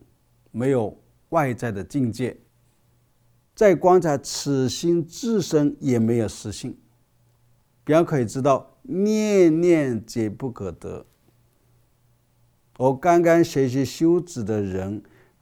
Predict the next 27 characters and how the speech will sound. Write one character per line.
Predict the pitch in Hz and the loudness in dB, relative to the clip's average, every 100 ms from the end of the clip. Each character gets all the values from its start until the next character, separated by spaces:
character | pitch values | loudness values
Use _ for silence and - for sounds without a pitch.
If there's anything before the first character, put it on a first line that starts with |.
| - | -2
并 | 214 185 147 120 | 2 4 2 0
不 | 117 151 | -4 -4
一 | 117 104 107 | -4 -4 -6
定 | 113 131 107 - - | -4 -6 -6 -12 -6
当 | 127 123 120 123 | -4 -4 -6 -8
下 | - 131 82 - _ | -8 -8 -10 -18 _
只 | - 107 95 | -14 -10 -10
是 | 92 - 110 95 | -14 -14 -14 -12
万 | 120 107 95 | -12 -12 -12
心。 | - 104 101 _ _ _ _ _ _ _ _ _ _ - | -14 -16 -16 _ _ _ _ _ _ _ _ _ _ -8
如 | 135 165 208 | 0 2 4
果 | 180 | 4
勉 | 143 143 127 110 101 | 4 4 4 2 -2
强 | - 117 107 117 - _ _ _ 151 | -4 -4 -2 -4 -6 _ _ _ 0
压 | 147 143 | 4 4
抑 | 151 151 | 2 0
自 | 113 - 196 | -2 -2 -2
己 | 135 120 | 0 -2
的 | 95 | -4
心， | 95 - 127 123 123 _ _ _ _ - | -6 -8 -4 -4 -4 _ _ _ _ -4
让 | 143 | -2
它 | 117 113 | -2 -4
憋 | 107 147 135 | -4 -2 -2
住， | 131 - 143 - _ _ _ _ _ | -2 -6 -8 -10 _ _ _ _ _
往 | 113 120 113 104 | 0 2 2 -2
往 | |
会 | 101 127 113 | -4 -2 -4